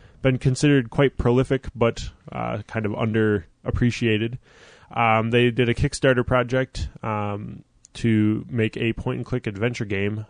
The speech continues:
Their goal was four hundred thousand dollars, and they met that goal in, I believe, eight hours, uh, got over a million dollars in twenty-four hours, and they are currently sitting at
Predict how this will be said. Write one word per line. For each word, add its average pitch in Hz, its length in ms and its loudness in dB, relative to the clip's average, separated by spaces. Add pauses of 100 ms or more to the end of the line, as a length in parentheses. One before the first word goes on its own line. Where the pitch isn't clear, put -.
Their 110 220 0
goal 127 320 2
was 117 160 0
four 131 260 0
hundred 117 240 -4
thousand 117 280 0
dollars, 104 420 0 (420)
and 139 160 2
they 151 100 6
met 170 200 0
that 147 200 0
goal 131 340 6
in, 123 120 0
I 120 120 2
believe, 131 260 0
eight 131 200 0
hours, 117 520 2 (120)
uh, 110 460 -6
got 120 240 0
over 127 240 4
a 117 60 6
million 135 360 2
dollars 127 340 2
in 113 80 -4
twenty-four 127 360 0
hours, 117 300 2
and 117 200 -2
they 120 120 2
are 113 140 2
currently 175 420 -2
sitting 151 320 -4
at 120 160 -4